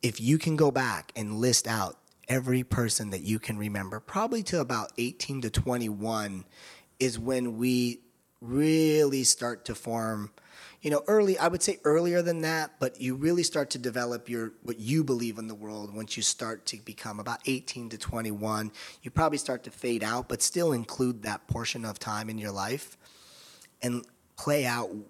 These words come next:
what do you really believe and not believe, and what really is your choice that you believe in the world,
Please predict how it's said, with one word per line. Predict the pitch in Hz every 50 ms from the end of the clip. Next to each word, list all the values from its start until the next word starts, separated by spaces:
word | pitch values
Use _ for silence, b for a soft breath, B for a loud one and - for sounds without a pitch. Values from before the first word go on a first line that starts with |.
| _
what | - 113 117 123 147 180 - -
do | - 139
you | 131 127 131 127
really | 117 113 117 127 131 135 135 127 123
believe | 110 113 107 107 110 110 110 107 110 107 101 - -
and | 104 101 101
not | 104 107 107 110 98 -
believe, | 113 107 101 101 98 98 98 98 95 - -
and | - 104 101 104
what | 127 156 - - -
really | 123 127 131 127 123 117 113
is | 107 104 104 104 104
your | 113 117 123 127
choice | - - - 120 117 127 143 - - - - - _ _ _ _ _ _ _ _ _ _ _ _ -
that | 127 107
you | 117 120
believe | 120 127 123 135 143 139
in | 151
the | 156 160
world, | 151 165 170 175 175 175